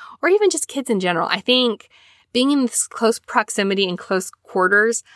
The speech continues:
um, we tend to bump heads a little bit more than we would normally. And I know for me particularly, I bump heads with my kid when he is so similar to me.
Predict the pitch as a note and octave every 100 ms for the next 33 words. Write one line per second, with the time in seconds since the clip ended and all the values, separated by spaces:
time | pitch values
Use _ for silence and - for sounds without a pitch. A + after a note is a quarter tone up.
0 | - - - E3+ D#3+ E3 F#3+ G3+ A3+ G#3+
1 | G#3 - F3+ E3 E3 F3 F3 - E3 E3
2 | F#3+ F#3 F#3+ F#3+ F#3+ G3 F#3 F#3 F#3 F3
3 | D#3+ D#3 D#3+ D#3 D#3+ E3+ D#3+ E3 E3 F3
4 | F#3+ G#3+ - - - - G3 G3 A3+ C#4+
5 | - A#3 G3+ G3 F#3 E3+ F3 E3+ D#3 D#3
6 | D#3 D#3 E3+ F#3 A3 - E3+ E3 E3+ -
7 | D#3+ D#3+ D3+ - D#3 D#3+ E3 - D#3+ D#3+
8 | D#3+ D#3+ - F3+ F3+ D#3 E3 D#3 E3 D#3+
9 | D3+ D3+ - - -